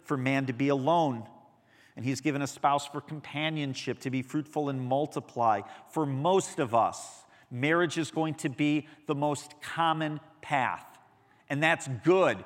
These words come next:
It was created that way by God. It was God's intent. For some that have the gift of singleness,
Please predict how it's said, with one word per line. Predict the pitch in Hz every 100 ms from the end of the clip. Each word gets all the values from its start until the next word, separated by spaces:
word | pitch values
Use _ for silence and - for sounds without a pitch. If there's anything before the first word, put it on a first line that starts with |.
| -
It | -
was | 131
created | - - 160 156 190 165
that | 147 135
way | 143 143
by | 143 139
God. | 123 160 160 139
It | 139
was | 139 127
God's | - 143 135 147
intent. | 143 - 160 123 - -
For | - 151
some | - 160 175
that | 170
have | 139 165 135
the | 143
gift | 139 165 -
of | 139
singleness, | - - 196 190 147 120 120 139 - -